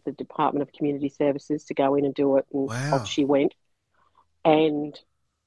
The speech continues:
Speaker 1: after she drove off, I hightailed it. <laughs>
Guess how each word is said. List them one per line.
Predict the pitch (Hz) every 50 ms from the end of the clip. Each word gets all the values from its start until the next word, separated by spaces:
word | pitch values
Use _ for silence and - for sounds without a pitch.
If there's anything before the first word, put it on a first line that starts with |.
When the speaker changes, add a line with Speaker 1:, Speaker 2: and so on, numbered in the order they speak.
| _ _ _ _ _ _ _ _ _ _ _ _ _ _ _ _ -
Speaker 1:
after | 156 147 - _ -
she | - - -
drove | 143 - 160 160 147 139
off, | 147 135 127 135 202 - _ _ _ _ _ _ _ _ _ _ _ _ _ _ _ _ _ _ _ _ _ _ -
I | 151 151
hightailed | - - 156 143 143 - - 147 147 127 120 123 -
it. | - - - _
<laughs> | - - - - -